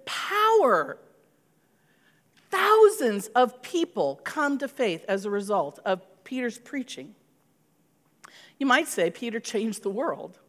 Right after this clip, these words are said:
with his preaching because Jesus put a blessing in his life. Jesus is a man of blessing. And I would argue with you that you and I are to be people of blessing. Back in Genesis, Genesis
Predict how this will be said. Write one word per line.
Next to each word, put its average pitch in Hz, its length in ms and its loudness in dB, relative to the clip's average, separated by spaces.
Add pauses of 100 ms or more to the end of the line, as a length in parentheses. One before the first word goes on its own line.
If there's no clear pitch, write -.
(280)
with 202 160 0
his 220 160 -6
preaching - 420 -16 (420)
because 254 380 -6
Jesus 247 760 -2
put 254 220 -2
a 240 40 0
blessing 247 480 -4
in 196 120 -10
his 214 160 -8
life. 214 360 -6 (280)
Jesus 320 380 -6
is 311 80 -10
a 302 60 -2
man 269 220 -2
of 262 60 -2
blessing. 277 380 -2 (260)
And 240 160 -6
I 285 180 4
would 339 160 -2
argue 269 440 2
with 220 220 2
you 196 160 -6
that 196 200 0
you 285 220 -4
and 247 120 0
I 220 320 0
are 190 180 0
to 202 120 -12
be 185 160 -10
people 240 480 -4
of 151 140 -6
blessing. 139 460 -12 (300)
Back 254 600 0
in 214 500 -4 (460)
Genesis, 202 840 -4
Genesis 214 460 -6